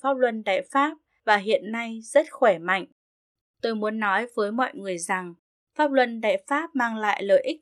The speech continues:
cho người dân và đất nước mà không có một điều hại nào. Pháp Luân Đại Pháp dạy mọi người chân thành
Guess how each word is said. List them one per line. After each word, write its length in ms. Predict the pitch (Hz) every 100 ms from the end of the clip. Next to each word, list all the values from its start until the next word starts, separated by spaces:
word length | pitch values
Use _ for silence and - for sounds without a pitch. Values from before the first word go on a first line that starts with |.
| -
cho 180 | 233 220
người 300 | 214 185 165
dân 420 | 196 226 226 226 _ _ -
và 240 | 220 190
đất 200 | 190 294
nước 280 | 302 339 403 _ _ -
mà 180 | 220 196
không 420 | - 269 269 -
có 180 | 208 220
một 280 | 294 208 -
điều 220 | 196 170
hại 260 | 165 190 -
nào. 440 | 196 185 170 - _ _ _ _ _ _ -
Pháp 120 | 262
Luân 340 | 254 226 220
Đại 240 | 214 202 -
Pháp 220 | 277 320
dạy 280 | - 233 208 214
mọi 220 | 202 -
người 300 | 208 196 185
chân 260 | 254 262 262
thành 320 | 226 190